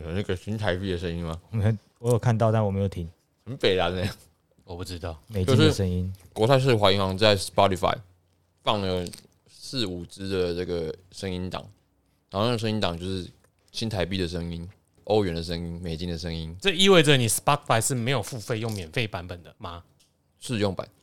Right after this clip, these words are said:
Speaker 3: 哦。
Speaker 1: 嗯。我有，因为我有，我关键字搜寻进去啊，然后我就真的点进去听，就是古典乐，然后再加上 <clears throat> 数钞票的声音。它还有那个
Speaker 3: 我以为是广告的。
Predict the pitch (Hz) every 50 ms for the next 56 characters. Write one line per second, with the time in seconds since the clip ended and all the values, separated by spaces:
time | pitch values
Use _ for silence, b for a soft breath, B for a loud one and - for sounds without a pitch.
0 | _ _ _ _ _ _ - 85 85 82 80 82 85 _ _ _ 95 87 82 90
1 | - _ _ _ _ _ _ _ _ _ _ _ _ _ _ _ _ - 131 156
2 | 151 - 170 185 160 127 123 113 92 101 101 - - 104 110 120 113 110 107 101
3 | 107 104 101 98 95 95 95 92 95 92 82 80 80 - _ _ _ _ _ _
4 | _ _ _ _ _ _ - 107 123 143 135 117 98 92 101 - 98 92 123 123
5 | 131 123 110 - 90 90 101 104 104 98 101 95 92 98 98 101 101 - 92 90
6 | 87 - 87 80 85 92 87 85 80 80 85 87 92 90 - 87 85 90 90 87
7 | 127 120 107 101 92 80 - - - 90 82 80 - 92 85 - 92 85 82 -
8 | 82 80 80 80 78 82 - _ _ _ _ _ _ _ _ _ _ _ _ _
9 | _ _ - 135 143 151 156 123 107 107 120 117 113 104 92 147 143 123 90 104
10 | 127 - 117 87 87 90 - 101 87 85 -